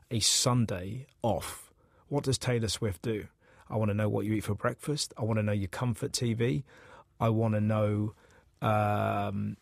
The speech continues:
what, you know, who you hang out with. Do you leave the house? Do you stay inside?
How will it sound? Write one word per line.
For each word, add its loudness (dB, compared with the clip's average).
what, -2
you 2
know, 2
who 2
you 4
hang -2
out 0
with. 2
Do -2
you 4
leave 2
the 0
house? -2
Do -6
you -2
stay -2
inside? 0